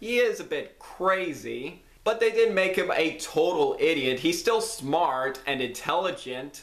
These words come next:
while also having the film's best comedy and funniest lines in this movie. And John C. Reilly was very entertaining in this movie. Definitely had the most heartfelt story in this movie. I cared about him in this movie, and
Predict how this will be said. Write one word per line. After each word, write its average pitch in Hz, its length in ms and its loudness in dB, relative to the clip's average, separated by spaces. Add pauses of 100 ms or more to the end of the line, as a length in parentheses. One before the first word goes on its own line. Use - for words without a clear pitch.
(120)
while 185 240 2
also 180 460 2
having 156 280 4
the 139 80 2
film's 151 280 0
best 127 300 0
comedy 135 800 2 (220)
and - 80 -16
funniest 147 400 -2
lines 170 320 0
in 135 80 -4
this 131 180 -4
movie. 139 280 4
And 127 120 0
John 170 220 2
C. 165 140 2
Reilly 151 420 4
was 123 240 0
very 156 480 0
entertaining 139 500 0
in 135 140 0
this 131 180 0
movie. 151 500 2
Definitely 156 340 0
had 156 160 -2
the 147 60 -8
most 147 240 0
heartfelt 151 440 2
story 143 340 4
in 165 80 2
this 170 180 2
movie. 180 380 4
I 123 140 0
cared 143 320 2
about 165 280 2
him 165 160 2
in 165 120 4
this 165 240 0
movie, 175 340 4
and 139 320 0